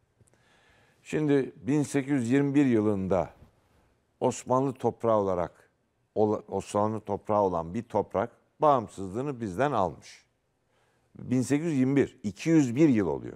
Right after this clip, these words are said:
bir yılda kendini güçlü hissettiği dönemler oldu Osmanlı'nın. Evet, bin sekiz yüzler sıkıntılı yıllar ama mesela bin sekiz yüz doksan yedi Türk-Yunan Harbi vardır.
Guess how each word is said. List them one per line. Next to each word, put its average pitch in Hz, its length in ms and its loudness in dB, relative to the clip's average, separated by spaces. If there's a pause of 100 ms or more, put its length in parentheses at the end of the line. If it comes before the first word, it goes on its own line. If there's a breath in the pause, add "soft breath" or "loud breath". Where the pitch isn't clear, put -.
(1700 soft breath)
bir 190 140 2
yılda 110 560 2 (1080)
kendini 147 460 2
güçlü 135 420 -4
hissettiği 143 680 0
dönemler 135 520 2
oldu 127 480 2
Osmanlı'nın. 87 760 -2
Evet, 110 300 0
bin 110 120 -2
sekiz 113 320 -6
yüzler 113 260 0
sıkıntılı 120 580 -6
yıllar 147 260 2
ama 220 360 2 (680 soft breath)
mesela 98 320 -4
bin 139 120 0
sekiz 143 240 -4
yüz 147 120 -6
doksan 143 340 2
yedi 147 280 -2
Türk-Yunan 151 440 -2
Harbi 139 320 0
vardır. 69 340 -4